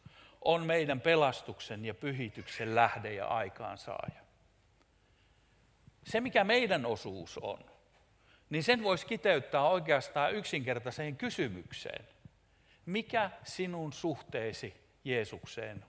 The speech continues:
on nyt? Ei mitä se oli tai mitä toivoisit sen olevan,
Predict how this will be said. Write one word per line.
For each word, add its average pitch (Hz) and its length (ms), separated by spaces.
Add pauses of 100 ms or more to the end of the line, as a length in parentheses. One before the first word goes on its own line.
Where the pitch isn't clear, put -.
on 117 240
nyt? - 380 (1300)
Ei 127 160
mitä 160 240
se 110 160
oli 156 580 (800)
tai 131 160
mitä 131 240
toivoisit 151 680
sen 139 160
olevan, 123 520